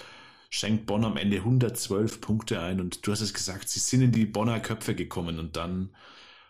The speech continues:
haben sie das Ding wirklich im Spiel vier zugemacht, was wirklich schwierig ist, ähm, als Team, das noch nie Meister war, mit zwei eins Führung,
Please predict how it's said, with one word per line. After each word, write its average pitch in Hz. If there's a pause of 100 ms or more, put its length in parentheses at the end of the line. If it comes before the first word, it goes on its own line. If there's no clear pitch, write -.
haben 101
sie 107
das 110
Ding 107
wirklich 107 (840)
im 104
Spiel 101
vier 117
zugemacht, 127
was 123
wirklich 139
schwierig 131
ist, 123
ähm, 110
als 104
Team, 127
das 117
noch 107
nie 131
Meister 127
war, 117 (500)
mit 117
zwei 110
eins 107
Führung, 113